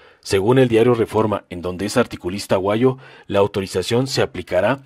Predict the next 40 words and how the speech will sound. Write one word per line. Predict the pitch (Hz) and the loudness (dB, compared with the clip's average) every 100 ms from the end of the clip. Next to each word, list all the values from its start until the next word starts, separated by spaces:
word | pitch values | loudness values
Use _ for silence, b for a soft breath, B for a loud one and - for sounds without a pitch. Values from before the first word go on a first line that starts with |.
| B B - | B B -12
si | - 101 | -4 -2
el | |
académico | 90 104 101 123 127 117 | -2 -2 0 0 0 0
no | 110 | 0
paga | 123 123 | 0 2
voluntariamente | 117 95 85 104 113 104 107 113 135 135 B - | 2 0 -4 -2 -2 -2 -4 0 0 0 B -6
los | 92 85 | -6 -4
diez | 110 | -4
millones | 120 110 117 104 | -4 -2 -2 -2
de | 87 | -6
pesos | 98 98 123 95 | -8 -4 -4 -4
de | 82 | -6
la | 78 | -6
multa. | 80 85 78 - - _ _ _ _ b b b b | -6 -10 -8 -12 -12 _ _ _ _ b b b b
Todo | 117 131 | 4 4
comenzó | 131 104 95 - 123 - b b - | 4 0 -2 0 0 0 b b -10
en | 98 | -6
el | 92 | -6
veinte | 90 113 127 | -4 -2 -2
de | 104 | -2
enero | 98 107 113 | -2 -2 -2
de | |
dos | 90 82 | -2 -6
mil | 92 95 | -8 -8
dieciséis, | 92 90 113 127 - | -8 -6 -2 -2 -4
cuando | 95 87 82 | -8 -4 -2
Aguayo | 87 107 117 | 0 0 0
publicó | 101 85 85 110 110 | -2 -8 -2 0 0
un | 113 113 | -4 -4
artículo | 107 - 113 123 98 80 B B B | -6 -8 -6 -4 -4 -6 B B B
donde | 104 101 98 | -6 -4 -4
señalaba | 92 90 98 113 120 | -6 -2 2 2 2
que | 98 | -2
Moreira | 90 95 117 127 - | -2 -2 0 0 -2
se | - 107 90 | -8 -6 -4
enfrenta | 87 - 110 117 120 | -6 -6 -6 0 -2
finalmente | 104 98 110 113 117 123 - | -2 -4 -2 -4 0 -2 0
a | |
una | 98 110 | -2 -2
justicia, | 110 98 - 123 - 98 | -4 -6 -6 -6 -4 -4